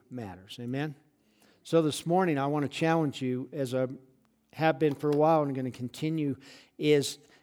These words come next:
is the Holy Spirit showing you something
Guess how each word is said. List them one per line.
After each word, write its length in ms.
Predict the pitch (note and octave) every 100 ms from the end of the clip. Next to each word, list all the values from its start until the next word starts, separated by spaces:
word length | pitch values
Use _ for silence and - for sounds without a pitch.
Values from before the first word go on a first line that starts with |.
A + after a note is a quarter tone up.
| _ -
is 260 | G#3 G3+
the 120 | G#3+
Holy 360 | D#3 E3+ F3+ E3+
Spirit 560 | - - E3+ D#3+ D3 - _ _ _
showing 680 | - - F3+ F#3 F#3+ F3 D3
you 140 | C#3+
something 760 | B2 - F#3 F3 - C#3+ C3